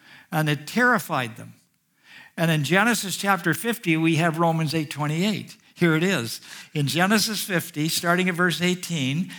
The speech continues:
it tells us this. His brothers, Joseph's brothers, then came and threw themselves down before Joseph.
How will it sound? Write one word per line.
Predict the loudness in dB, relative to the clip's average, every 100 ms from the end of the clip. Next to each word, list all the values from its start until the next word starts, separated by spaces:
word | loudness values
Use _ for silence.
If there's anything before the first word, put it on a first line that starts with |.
| -6
it | -4 -2
tells | -2 0 0
us | -2
this. | 0 -2 -2 -10 -16 -20 -20 -20 _
His | 0 2 2
brothers, | 0 2 2 2 0 -2 -6
Joseph's | -4 0 2 0 -2 -4
brothers, | 0 0 2 -2 -2 -6 -16 _ -20 -20 -12
then | 0 2 2 2
came | 2 2 2 0
and | 0 -2
threw | -4 -8 0 2 4
themselves | 2 0 0 2 2 0
down | 0 0 0
before | -2 -4 -6
Joseph. | -6 -6 -8 -12